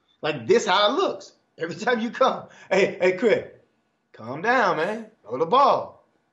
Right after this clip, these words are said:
It's your fault. Calm down."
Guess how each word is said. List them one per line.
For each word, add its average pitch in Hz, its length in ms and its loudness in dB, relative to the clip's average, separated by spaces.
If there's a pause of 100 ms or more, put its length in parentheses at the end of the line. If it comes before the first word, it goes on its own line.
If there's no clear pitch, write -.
(180)
It's 107 140 -18
your 208 220 0
fault. 190 400 -4 (720)
Calm 208 320 0
down." 262 420 0